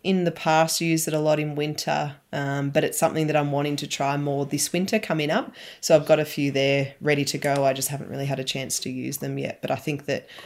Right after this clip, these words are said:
there definitely are some fish in Eildon that, yeah, will be, will be quite, quite good to catch on, on that. And something a little bit different is always good as well. You'll find these fish are smart. So just when you think that you've worked 'em out,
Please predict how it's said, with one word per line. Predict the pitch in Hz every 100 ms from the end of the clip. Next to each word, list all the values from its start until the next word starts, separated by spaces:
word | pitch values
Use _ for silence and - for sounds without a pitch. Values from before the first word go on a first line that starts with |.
| - -
there | 156
definitely | 147 156 - - 139
are | 135 139
some | 143 143 139
fish | 135 -
in | 139
Eildon | 135 139 135 135
that, | 131 - - _ _ _ -
yeah, | 139 127 _
will | - 147
be, | 143 139 131 - _
will | 151
be | 143 139
quite, | - 139 - _ _ _
quite | - -
good | 143 139
to |
catch | - - -
on, | 147 143 -
on | 147 143
that. | 143 143 143
And | 151
something | 143 196 156
a | 147
little | 143
bit | 139 -
different | - 139 151 -
is | 143 139
always | 139 131 131
good | - 135
as | 135
well. | 131 139 143
You'll | 139
find | 147 135 139 - -
these | - 160 -
fish | 185 175
are | 208
smart. | - 147 139 135 -
So | - 156
just | 147 151 -
when | 147
you |
think | 143 - -
that | -
you've | 143
worked | 143 139 139
'em | 135
out, | 135 139 151